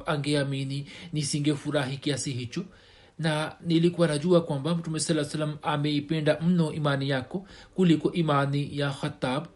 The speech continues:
ikiwa angeamini." Kisha Mtume sallallahu alaihi wasallam akasema, "Ewe Abbas, nenda na Abu Sufyan na umlete asubuhi."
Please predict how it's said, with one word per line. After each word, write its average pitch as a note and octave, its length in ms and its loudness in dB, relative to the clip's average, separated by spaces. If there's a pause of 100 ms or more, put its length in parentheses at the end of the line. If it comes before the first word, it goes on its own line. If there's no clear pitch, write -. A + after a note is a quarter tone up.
ikiwa D3+ 540 0
angeamini." C#3 720 -2 (600)
Kisha F3+ 240 2
Mtume E3 220 0
sallallahu D#3 280 2
alaihi D3 200 -6
wasallam C#3+ 200 -6
akasema, C#3 580 -6
"Ewe D3 300 0
Abbas, C3 540 -4 (920)
nenda D#3 460 2
na C3+ 180 -6
Abu C3 200 -2
Sufyan C#3 560 -6 (840)
na D#3 280 -2
umlete D3+ 560 0
asubuhi." C#3 600 -6